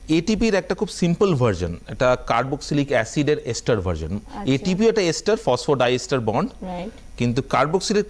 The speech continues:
Speaker 1: এস্টারটা আরেকটু easier to make, খুব সোজাভাবে বানানো যায়,
Speaker 2: হুম।
Speaker 1: আর খুব ইজিলি ভেঙেও যায়।
Speaker 2: হুম।
Speaker 1: কিন্তু বেসিক্সটা এক,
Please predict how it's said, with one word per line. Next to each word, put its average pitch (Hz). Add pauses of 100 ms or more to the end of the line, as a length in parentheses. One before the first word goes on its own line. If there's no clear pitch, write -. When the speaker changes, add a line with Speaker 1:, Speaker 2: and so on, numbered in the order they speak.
Speaker 1:
এস্টারটা 190 (120)
আরেকটু 165 (100)
easier 151 (120)
to 170
make, 131 (220)
খুব 147
সোজাভাবে 139
বানানো 120
যায়, 107 (140)
Speaker 2:
হুম। 202 (320)
Speaker 1:
আর 113
খুব 214 (140)
ইজিলি 151
ভেঙেও 120
যায়। - (160)
Speaker 2:
হুম। 190 (140)
Speaker 1:
কিন্তু 185 (1200)
বেসিক্সটা 180
এক, 117